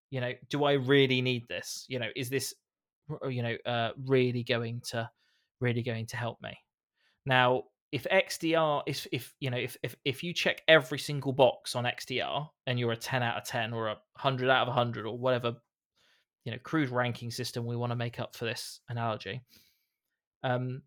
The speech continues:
you know, I think as, as Alan's mentioned, um, the other side of that is it is a journey, but it's also a journey in terms of how much that you want to invest.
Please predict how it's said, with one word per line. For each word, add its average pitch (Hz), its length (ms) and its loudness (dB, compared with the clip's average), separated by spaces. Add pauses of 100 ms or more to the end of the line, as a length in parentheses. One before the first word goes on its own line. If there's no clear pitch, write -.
(440)
you 135 100 0
know, 127 160 2 (120)
I 131 100 -6
think 135 440 -4 (140)
as, 127 300 2 (140)
as 131 160 2
Alan's 123 360 6
mentioned, 120 640 -4 (280)
um, 120 360 2
the 131 120 4
other 123 140 4
side 120 200 4
of 117 60 -2
that 120 180 2
is 127 140 -2
it 127 160 -6
is 127 260 2
a 123 60 2
journey, 120 640 4 (220)
but 127 100 -4
it's 127 120 0
also 123 240 0
a 120 60 0
journey 117 440 0
in 117 140 -4
terms 120 280 -2
of 117 60 -8
how 123 160 2
much 117 220 -4
that - 100 -12
you 123 100 -4
want 120 140 -6
to 127 100 -8
invest. 127 560 -2